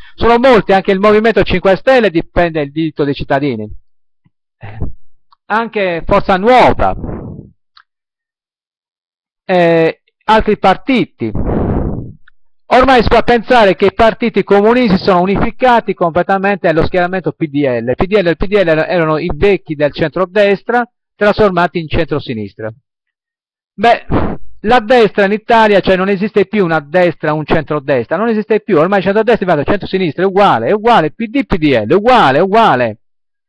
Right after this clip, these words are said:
Io direi, perché non vi date la mano, vi candidate nel sortopartito uno schia-, uno schieramento unico, P D, P D L, alle prossime elezioni, chi va a votare vota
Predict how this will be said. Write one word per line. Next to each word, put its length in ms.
Io 140
direi, 300
perché 340
non 220
vi 100
date 240
la 140
mano, 460
vi 160
candidate 480
nel 160
sortopartito 840
uno 160
schia-, 240
uno 160
schieramento 600
unico, 460
P 140
D, 160
P 140
D 160
L, 480
alle 240
prossime 300
elezioni, 480
chi 120
va 120
a 40
votare 360
vota 360